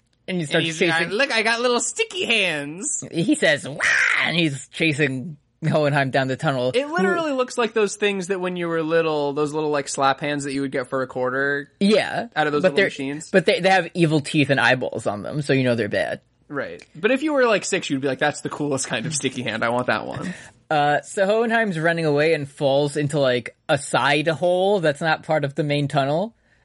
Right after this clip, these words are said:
Speaker 2: Yeah.
Speaker 1: And then the evil arms start, stop chasing him, and he's like, "What? Are you upset, dude?" <laughs> He actually says, "Are you mad?"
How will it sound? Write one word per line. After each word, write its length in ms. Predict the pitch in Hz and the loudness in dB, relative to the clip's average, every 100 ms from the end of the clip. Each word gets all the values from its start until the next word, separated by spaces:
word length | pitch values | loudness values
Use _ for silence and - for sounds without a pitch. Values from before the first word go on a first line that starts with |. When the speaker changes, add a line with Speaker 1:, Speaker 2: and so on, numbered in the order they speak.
| - | -14
Speaker 2:
Yeah. 120 | 139 147 | -4 0
Speaker 1:
And 80 | 147 | 0
then 160 | 147 | 0
the 100 | 151 | 0
evil 280 | 143 147 165 | 0 0 2
arms 280 | 143 139 143 | 2 2 -2
start, 300 | - 156 - | -2 -2 0
stop 240 | - 135 | -2 -2
chasing 320 | - 143 151 | -2 -4 -2
him, 120 | 170 180 | -2 0
and 80 | 175 | 2
he's 160 | 175 | 2
like, 140 | 175 175 | 0 0
"What? 140 | 185 - 311 349 | -2 -2 -6 -2
Are 120 | - | 0
you 140 | 175 170 | 0 0
upset, 340 | 151 - - | 0 0 -2
dude?" 320 | 175 247 269 - - - - - _ - - - - | -2 0 0 0 -2 -8 -20 -20 _ -20 -20 -20 -6
<laughs> 20 | 190 - _ _ 202 - 208 254 277 302 285 262 240 | -4 -4 _ _ -6 -2 -2 0 -2 -4 -8 -10 -2
He 120 | 233 190 | 2 4
actually 300 | 196 - 214 | 4 2 0
says, 220 | 214 240 | 0 0
"Are 180 | 170 170 | 0 2
you 120 | 170 | 2
mad?" 480 | 156 147 104 156 | 2 0 -2 -6